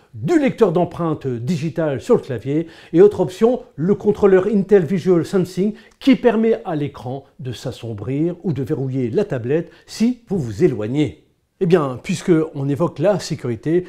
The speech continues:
sachez qu'en termes de robustesse, cet ordinateur a résisté aux tests du département américain de la défense.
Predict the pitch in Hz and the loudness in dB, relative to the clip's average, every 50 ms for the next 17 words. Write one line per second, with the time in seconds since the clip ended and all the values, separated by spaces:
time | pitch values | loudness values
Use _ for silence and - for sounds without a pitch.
0 | - _ - - 196 175 180 - 185 170 - - 143 139 - 175 170 156 143 123 | -8 _ -8 -2 -2 -2 0 2 2 0 2 0 -6 -6 -2 -2 -2 -2 -2 -4
1 | 107 123 117 - - - 226 214 139 143 135 - - - 135 127 143 151 147 - | -4 -4 -4 -4 0 2 2 2 2 0 -6 -8 -6 -6 -4 -2 -2 -4 -4 -6
2 | - - _ - 165 - 180 160 127 165 160 156 151 147 - - 170 175 160 - | -14 -20 _ -6 -2 -2 0 0 0 2 2 2 0 0 0 0 0 0 0 -2
3 | - - 147 143 135 120 131 127 175 185 165 127 143 156 143 - - - 160 160 | -6 -4 -2 0 0 -2 0 4 6 6 6 4 0 -4 -6 -8 -4 0 0 0
4 | 151 156 - - - _ - 151 147 143 - 165 165 156 - - 135 113 123 143 | 0 -2 -6 -16 -20 _ -2 -2 -2 0 0 0 0 0 0 -4 -6 -6 0 2
5 | 240 220 151 175 165 170 190 160 - - - 170 151 160 156 156 147 139 - - | 2 6 6 4 6 6 4 2 2 0 -2 -2 0 2 2 2 2 0 -4 -6
6 | - 170 147 135 107 120 117 - - 151 147 143 135 120 165 180 170 139 117 135 | -6 -4 -2 -2 -4 -4 -6 -6 -4 -4 -2 -2 0 2 2 4 4 2 2 -2
7 | - - 196 208 214 | -4 -2 -2 -2 -2